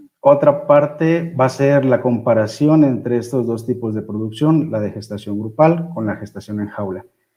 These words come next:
Existen algunas creencias sobre capacidades, este, espacios, productividad.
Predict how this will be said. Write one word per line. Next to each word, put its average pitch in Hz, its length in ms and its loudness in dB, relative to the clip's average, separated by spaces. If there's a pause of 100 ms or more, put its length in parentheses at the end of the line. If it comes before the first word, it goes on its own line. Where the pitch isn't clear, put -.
(180)
Existen 151 380 2
algunas 143 720 4 (360)
creencias 139 1000 4
sobre 104 800 -2 (260)
capacidades, 117 1080 2
este, 101 420 -10
espacios, 113 800 0
productividad. 107 840 -4